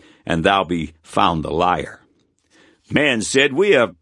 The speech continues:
popped into existence out of nothing, from nowhere, and have evolved into what we are today.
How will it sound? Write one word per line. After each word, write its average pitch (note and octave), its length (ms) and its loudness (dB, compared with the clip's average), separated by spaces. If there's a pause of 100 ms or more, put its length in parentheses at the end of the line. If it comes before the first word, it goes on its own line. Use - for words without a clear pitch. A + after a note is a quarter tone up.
popped F3+ 340 0
into B2 320 0
existence B2 680 0
out A#2+ 200 2
of G2+ 140 -2
nothing, C#3 480 0
from A2+ 380 2
nowhere, C#3 600 4
and C3 120 2
have C3 180 2
evolved C#3+ 580 4
into C#3+ 220 4
what D3 240 2
we D#3 140 2
are D#3 200 4
today. D#3 480 2